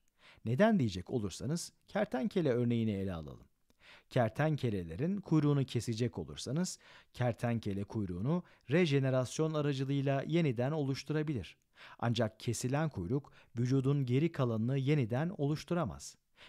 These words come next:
Yani burada rejenerasyon söz konusu. Ancak yeni bir birey elde edilmediği için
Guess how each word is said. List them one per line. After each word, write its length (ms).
Yani 320
burada 400
rejenerasyon 720
söz 300
konusu. 380
Ancak 420
yeni 300
bir 200
birey 300
elde 460
edilmediği 540
için 360